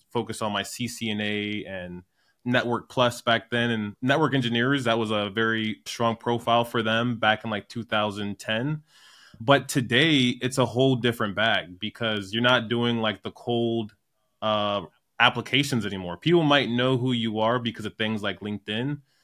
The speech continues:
So if I'm trying to break in today, I'm looking at how can I be connected with someone that could show me in the most positive light? How can I go on a podcast like this or go on Hacker Valley Studio? All I need is just one chance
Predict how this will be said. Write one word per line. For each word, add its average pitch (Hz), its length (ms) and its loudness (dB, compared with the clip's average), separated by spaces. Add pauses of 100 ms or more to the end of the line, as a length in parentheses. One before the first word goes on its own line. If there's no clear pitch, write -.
(180)
So 113 560 0
if 123 200 2
I'm 143 180 6
trying 156 240 2
to 131 60 2
break 120 340 0
in 120 160 0
today, 107 340 -4
I'm 113 160 0
looking 131 300 -2
at 110 220 0 (360)
how 147 280 4
can 156 180 0
I 139 140 4
be 117 260 0
connected 107 580 -6
with 98 160 -8
someone 104 520 -6
that 98 240 -4
could 98 240 -8 (340)
show 143 400 2
me 127 320 2
in 113 100 -2
the 110 60 -2
most 107 260 -6
positive 95 540 -2
light? 90 340 -6
How 127 200 2
can 139 120 0
I 135 80 4
go 123 160 0
on 127 100 2
a 120 60 0
podcast 131 640 0
like 120 200 -2
this 208 440 -2 (300)
or 120 460 2
go 127 180 2
on 127 120 4
Hacker 131 220 2
Valley 123 220 2
Studio? 135 420 0
All 113 200 0
I 131 80 4
need 127 180 0
is 113 160 -4
just 110 240 -8
one 123 400 -2
chance 127 480 -2